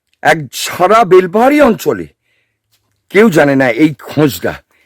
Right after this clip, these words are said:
এই খোঁজটার একমাত্র আমরাই দিয়ে দিলাম। তারপরে বলছি আপনাদেরকে, আপনারা সঙ্গে থাকুন।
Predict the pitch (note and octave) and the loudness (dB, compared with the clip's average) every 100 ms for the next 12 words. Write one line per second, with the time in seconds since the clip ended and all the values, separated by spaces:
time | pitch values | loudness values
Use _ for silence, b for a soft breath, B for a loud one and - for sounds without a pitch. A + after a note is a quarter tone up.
0 | - B2+ - D3+ B2+ G3+ F3 B2 C#3 B2+ | -4 -4 0 -2 2 2 4 2 0 -4
1 | - A#2+ G#2+ A2+ C#3 A#2+ G2 F2+ D#2 C#2+ | -2 -4 -2 0 2 2 0 -6 -6 -10
2 | C2 _ _ _ _ _ G#2 G#2 - B2 | -12 _ _ _ _ _ -2 0 2 2
3 | G2 C3 - D#3+ C3 A#2+ A2+ - A#3 - | 2 0 2 0 2 0 0 2 0 -2
4 | _ - - C3+ A#2+ - A#2+ B2+ A#2 B2 | _ -10 -6 -2 -4 -2 0 0 -2 -2
5 | C3+ A3 | -2 -2